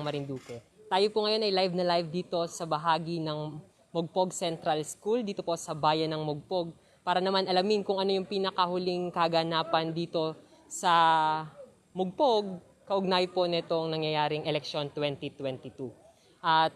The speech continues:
dito po sa Mogpog Central, mga kababayan, eh, meron pong apat na barangay ang dito ay boboto. Ah, kabilang po dito ang Market Site, ang Villa Mendez, ang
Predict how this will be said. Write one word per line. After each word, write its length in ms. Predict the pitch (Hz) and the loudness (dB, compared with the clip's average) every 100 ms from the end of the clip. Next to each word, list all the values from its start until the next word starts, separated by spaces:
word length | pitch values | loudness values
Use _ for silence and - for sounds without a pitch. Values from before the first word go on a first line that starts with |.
| - | -4
dito 240 | 180 220 | -2 0
po 160 | 226 240 | 2 2
sa 160 | 233 | 2
Mogpog 320 | 220 220 214 - | 0 2 0 2
Central, 400 | 202 190 208 196 | 0 2 2 4
mga 160 | 180 | 2
kababayan, 720 | 185 165 165 175 170 151 156 | 2 4 6 6 4 2 2
eh, 160 | 170 175 | 0 0
meron 320 | 180 170 175 | 2 2 0
pong 160 | 170 175 | -2 0
apat 400 | 170 170 180 175 | 2 2 0 0
na 80 | 165 | 2
barangay 560 | 160 160 156 175 170 | 2 2 2 2 2
ang 160 | 165 160 | 0 -2
dito 320 | 160 160 175 | -4 -6 -4
ay 160 | 156 147 | -2 0
boboto. 720 | 156 151 151 247 - 135 131 _ _ - - | 0 2 4 2 2 -2 -2 _ _ -12 0
Ah, 240 | 156 156 | 2 4
kabilang 400 | 180 180 185 175 | 2 0 0 0
po 80 | 180 | -2
dito 320 | 170 175 175 | -2 -2 -2
ang 240 | 160 165 156 | 0 0 2
Market 400 | 156 151 160 - | 2 2 -6 -6
Site, 640 | - 175 214 294 - _ _ _ 165 | 0 4 4 2 -4 _ _ _ -4
ang 160 | 160 147 | -2 2
Villa 320 | 190 196 175 | 4 4 4
Mendez, 720 | 170 165 175 226 247 - - | 2 2 2 2 2 -6 -6
ang 160 | 165 | -4